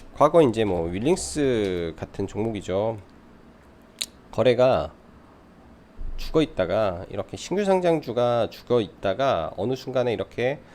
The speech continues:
돌파를 하게 되면 굉장히 강하게 그리고 직전 고점까지 올라가는,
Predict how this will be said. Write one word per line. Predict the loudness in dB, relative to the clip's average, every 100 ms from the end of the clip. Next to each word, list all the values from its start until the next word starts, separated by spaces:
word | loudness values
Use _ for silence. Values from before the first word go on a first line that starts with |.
| -20 -10
돌파를 | -6 2 4 4 0
하게 | -2
되면 | -2 -2 -2 -4 -10 -10
굉장히 | -4 0 0 -2 -6 -12 -20 -20 -20 -12
강하게 | -2 -2 -2 -6
그리고 | -8 -8 -8
직전 | -8 0 0
고점까지 | 0 -2 -2 2 2 2 0
올라가는, | 4 6 8 8 6